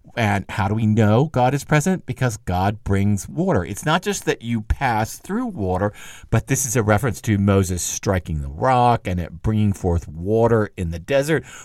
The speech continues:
Water is, of course, a source of life. So not only is it the method of your deliverance, but it is the very method of your survival in a desert climate.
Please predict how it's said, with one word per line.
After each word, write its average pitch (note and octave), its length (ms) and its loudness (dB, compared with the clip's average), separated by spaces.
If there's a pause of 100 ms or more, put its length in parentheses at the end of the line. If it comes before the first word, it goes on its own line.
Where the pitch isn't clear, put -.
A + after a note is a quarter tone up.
(100)
Water G#2+ 340 4
is, F#2+ 140 -6
of F#2 140 -4
course, G2+ 440 2
a F#2+ 80 0
source E2+ 300 -4
of C#2+ 160 -8
life. A2+ 720 -2
So D3 80 -4
not C3 360 2
only E3 320 2
is B2+ 340 2
it A2+ 160 -2
the F#2+ 340 2
method G#2 760 2
of F#2+ 300 -4
your F#2+ 120 -2
deliverance, G2+ 720 -2 (320)
but A#2+ 100 8
it B2 120 4
is A#2+ 180 2
the A#2 120 2
very A2+ 260 4
method A#2 640 4
of G#2+ 180 2
your G#2 140 2
survival A2+ 840 2
in A2 200 -2
a A2 60 0
desert G#2 600 -2
climate. F#3 640 0